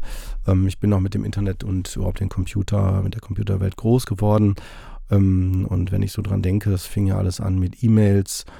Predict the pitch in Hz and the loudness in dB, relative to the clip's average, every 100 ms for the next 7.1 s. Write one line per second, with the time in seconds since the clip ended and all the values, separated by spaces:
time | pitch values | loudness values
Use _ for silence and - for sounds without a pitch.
0 | - - - - 90 - 98 85 90 98 | -20 -20 -12 -4 -4 -2 -2 0 0 0
1 | 95 90 - - 85 - - - 95 92 | 0 -2 -4 -6 -6 -8 -10 -4 -2 0
2 | 90 92 92 92 92 92 95 95 92 - | -2 -2 -4 -2 0 2 2 2 0 -4
3 | 90 85 - 117 - - - - 98 107 | -4 -2 0 0 -2 -14 -12 -2 2 2
4 | 101 104 92 90 87 90 107 101 - 92 | 2 0 0 2 2 4 2 -2 -2 -2
5 | 101 98 101 98 - 101 95 - 110 - | 0 0 2 0 0 0 0 0 -2 -2
6 | - 95 98 98 95 92 101 92 117 123 | -4 -2 0 0 0 0 0 4 4 4
7 | 123 | 2